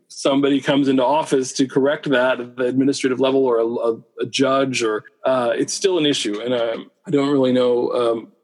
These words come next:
I, so a lot of my activism was around just normalizing cannabis as a part of a normal armamentarium in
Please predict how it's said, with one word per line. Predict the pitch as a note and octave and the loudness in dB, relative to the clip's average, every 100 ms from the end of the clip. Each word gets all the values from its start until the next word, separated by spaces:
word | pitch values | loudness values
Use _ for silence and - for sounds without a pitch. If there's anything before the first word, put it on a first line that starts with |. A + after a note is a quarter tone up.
| - | -8
I, | C#3 - - | -8 -8 -4
so | D3+ | 0
a | |
lot | D3+ E3 | 2 2
of | |
my | D#3 | 2
activism | C#3+ C#3 C#3 C3 C3+ | 0 0 0 0 2
was | B2+ A#2+ | 0 0
around | A#2 A#2+ A#2 | 0 0 0
just | A#2 A2 - _ _ _ _ _ C3+ | -2 -6 -10 _ _ _ _ _ -2
normalizing | C3 C3 D3 C#3+ C3 B2+ B2+ B2+ B2 A#2+ - - | 2 2 2 2 2 2 2 0 0 -2 -8 -12
cannabis | - B2 A#2+ A#2+ A#2 A2 - - _ _ _ - | -4 0 2 2 0 -2 -8 -10 _ _ _ -6
as | A#2+ | -2
a | A#2+ | -2
part | - C#3+ B2+ A2+ - | -2 -2 0 -2 -6
of | A#2+ A2+ A2+ | -4 -2 -2
a | A#2 | 0
normal | A#2 A#2+ A#2+ A#2 - | 0 2 2 0 0
armamentarium | B2 A#2 A#2 A#2 A2 A#2+ A#2+ A#2+ A#2 A2+ A2+ - | 0 0 0 -2 0 0 2 2 0 -2 -6 -6
in | A#2+ A#2 G#2 | -2 -2 -4